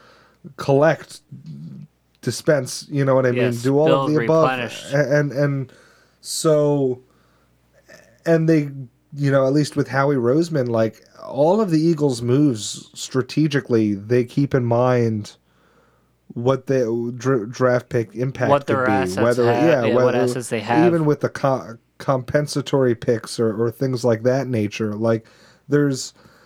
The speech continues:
Speaker 1: a lot that goes into this, and so docking those is really significant to these teams. Yes, you could say, "Oh, it's just a seventh," but what if they get hit again? Well, do they then lose the sixth and the seventh? Do they lose,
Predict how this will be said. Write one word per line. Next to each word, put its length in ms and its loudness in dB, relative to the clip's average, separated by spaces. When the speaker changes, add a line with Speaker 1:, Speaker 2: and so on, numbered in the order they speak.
Speaker 1:
a 320 -2
lot 400 2
that 140 -2
goes 260 2
into 200 -2
this, 320 0
and 240 -8
so 240 0
docking 480 -2
those 220 2
is 160 -4
really 300 0
significant 500 -2
to 40 -10
these 240 -2
teams. 340 -4
Yes, 360 0
you 80 -6
could 140 -6
say, 200 -2
"Oh, 200 0
it's 180 -8
just 340 -4
a 60 -8
seventh," 560 -10
but 220 0
what 140 0
if 60 -6
they 140 0
get 140 0
hit 140 0
again? 380 0
Well, 180 0
do 200 -2
they 140 2
then 220 0
lose 220 0
the 80 -8
sixth 380 -4
and 180 -2
the 60 -4
seventh? 400 -2
Do 120 -2
they 140 2
lose, 180 0